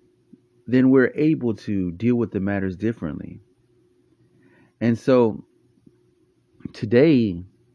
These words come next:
you may be going through whatever you may be going through.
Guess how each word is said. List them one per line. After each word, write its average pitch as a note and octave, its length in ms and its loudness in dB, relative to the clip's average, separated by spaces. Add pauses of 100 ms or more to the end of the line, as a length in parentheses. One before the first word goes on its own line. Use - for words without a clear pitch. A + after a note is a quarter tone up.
(380)
you A#2+ 160 2
may D3+ 160 4
be C3+ 220 2
going A2 320 -4
through G2+ 100 -6
whatever F#2+ 380 -4
you F#2+ 120 -6
may F2+ 120 -6
be F2 140 -10
going - 280 -14
through. - 240 -18